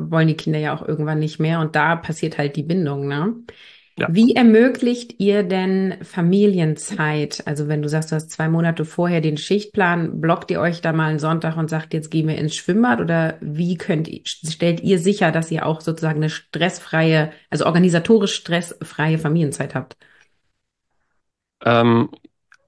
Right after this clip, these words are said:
Speaker 2: also ich habe jetzt zum Beispiel jedes, wenn's klappt, jedes zweite Wochenende frei. Das heißt, jedes zweite Wochenende können wir dann was machen. Dann die Tante spielt, äh, Fußball. Dann wissen wir, okay, jedes zweite Wochenende, äh, wäre sowieso ein Fußballspiel wieder dann vor Ort.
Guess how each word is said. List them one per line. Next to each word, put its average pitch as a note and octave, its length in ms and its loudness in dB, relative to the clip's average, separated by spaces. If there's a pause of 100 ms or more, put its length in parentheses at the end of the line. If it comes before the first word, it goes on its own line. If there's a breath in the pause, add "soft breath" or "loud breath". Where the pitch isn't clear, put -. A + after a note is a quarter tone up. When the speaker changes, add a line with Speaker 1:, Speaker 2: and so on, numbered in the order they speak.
(240)
Speaker 2:
also B2 160 -2
ich - 100 -2
habe C3+ 120 0
jetzt A#2 100 -4
zum C3 100 0
Beispiel B2 300 0
jedes, B2 480 -2
wenn's A2 300 -4
klappt, A#2+ 300 0
jedes B2 260 0
zweite A#2 300 0
Wochenende A2 400 -2
frei. A#2 320 0
Das C#3 180 -2
heißt, A#2 260 -2
jedes A#2+ 240 -4
zweite A2 300 -2
Wochenende A2 540 0
können G#2+ 180 0
wir G#2 120 2
dann G2+ 200 -4
was F#2+ 200 -6
machen. G2+ 320 -4
Dann A#2 420 4
die A#2 240 -2
Tante B2+ 300 2
spielt, A#2+ 480 -2
äh, A2 500 -4
Fußball. B2+ 600 2 (460 loud breath)
Dann C3 200 4
wissen B2 200 0
wir, A2+ 60 4
okay, C3 240 2
jedes B2 320 -2
zweite A2 260 -2
Wochenende, A2+ 640 -2 (180)
äh, G#2 520 -4
wäre A2 200 -2
sowieso A2+ 380 0
ein A#2 80 2
Fußballspiel A2 640 -2
wieder G#2+ 160 2
dann G2+ 360 -4
vor - 260 -2
Ort. F3+ 260 0